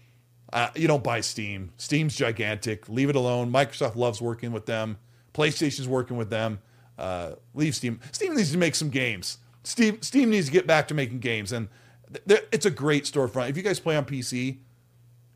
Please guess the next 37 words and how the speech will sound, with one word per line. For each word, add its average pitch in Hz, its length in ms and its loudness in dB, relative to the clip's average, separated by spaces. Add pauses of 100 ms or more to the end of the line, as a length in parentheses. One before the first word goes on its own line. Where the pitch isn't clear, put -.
it's 160 200 2
a 185 60 8
really 135 640 0
nice, 117 500 -2
well-kept, 113 880 -2 (720)
well-functioning 202 840 2 (160)
place 175 240 0
to 135 80 -10
play 180 180 2
games 139 460 -4 (280)
and 139 140 0
buy 135 160 2
them. 92 220 -6
It's 120 160 -6
awesome. 101 340 -4 (1000)
Noob 247 340 8
Saybot 208 880 6 (300)
J 208 220 2
P 175 280 0
forty-five, 165 640 4
thank 139 140 0
you 131 60 -4
for 120 60 -4
the 113 80 -6
five 151 240 4
dollar 139 160 4
super 139 240 -6
chat. 135 120 2
He 117 60 -2
says, 127 160 -4
"Just 269 280 -2
give - 140 -6
Call 226 220 6
of 208 60 4
Duty 220 180 2
a 160 60 4
full, 214 680 4